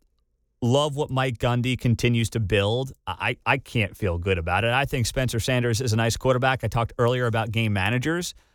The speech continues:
but in many ways, uh, Spencer Sanders is a, I don't know, high-end <laughs> game manager, if you wanna give him that much credit, which I'm fine doing.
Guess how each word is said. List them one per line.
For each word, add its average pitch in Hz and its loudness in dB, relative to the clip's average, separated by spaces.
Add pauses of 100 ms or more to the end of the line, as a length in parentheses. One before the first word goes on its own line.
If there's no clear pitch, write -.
(240)
but 131 4
in 131 2
many 160 2
ways, 135 0
uh, 110 -4
Spencer 135 0
Sanders 120 2
is 131 2 (100)
a, 113 0 (1400)
I 120 4
don't 98 0
know, 87 0
high-end 151 4
<laughs> - -
game 160 2
manager, 170 2
if 175 -4
you 151 2
wanna 151 0
give 147 -2
him 139 0
that 139 4
much 147 0
credit, 165 2 (300)
which 139 2
I'm 156 6
fine 135 4
doing. 120 0